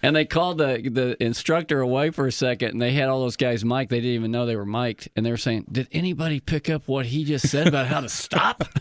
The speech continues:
<laughs> And Reggie White was all behind all that.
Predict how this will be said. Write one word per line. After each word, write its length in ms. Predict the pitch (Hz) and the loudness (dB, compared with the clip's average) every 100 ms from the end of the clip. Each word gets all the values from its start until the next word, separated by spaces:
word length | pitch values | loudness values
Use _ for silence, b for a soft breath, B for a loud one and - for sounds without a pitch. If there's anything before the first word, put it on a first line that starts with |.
| - | 0
<laughs> 760 | 339 185 - 226 - - 226 | 2 0 -2 -4 -4 -2 0
And 180 | - 165 | 2 2
Reggie 320 | 185 208 208 | 2 0 0
White 300 | 196 180 190 | 0 2 2
was 120 | 170 156 | 2 2
all 200 | 180 175 | 2 2
behind 360 | 147 160 170 | 2 2 0
all 140 | 135 120 | -2 -2
that. 220 | 50 | -4